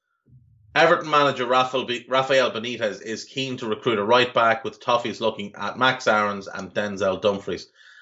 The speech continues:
I think they've got a better chance of Aarons because I think Dumfries has said he wants to go to Italy, and Inter Milan do need a right wing back, so if they can free up some money,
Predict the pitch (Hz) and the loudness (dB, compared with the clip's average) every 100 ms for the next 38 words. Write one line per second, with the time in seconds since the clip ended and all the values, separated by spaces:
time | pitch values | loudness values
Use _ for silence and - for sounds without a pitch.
0 | _ 135 131 165 170 139 143 - 151 147 | _ 0 2 4 2 4 2 4 2 2
1 | 143 147 135 123 - 120 117 110 104 107 | 0 -2 -2 -4 -4 0 0 -2 -6 -12
2 | 92 101 - 147 143 135 _ 139 135 - | -6 -6 -4 -4 -4 -8 _ -2 0 -2
3 | 117 104 95 _ - - 113 110 107 107 | -4 -4 -12 _ -6 -2 -2 -2 -4 -4
4 | 101 101 101 123 139 139 143 _ _ _ | -8 -8 -2 -2 0 -2 -4 _ _ _
5 | _ - 110 110 110 107 107 107 95 113 | _ -4 -4 -2 0 4 4 2 0 -2
6 | 110 107 98 104 104 104 101 98 98 - | -2 -2 0 2 2 -2 -4 -2 -2 -4
7 | 101 98 95 90 - 113 101 - 95 95 | -8 -8 -8 -8 0 2 2 -2 0 2
8 | 95 82 | 2 -2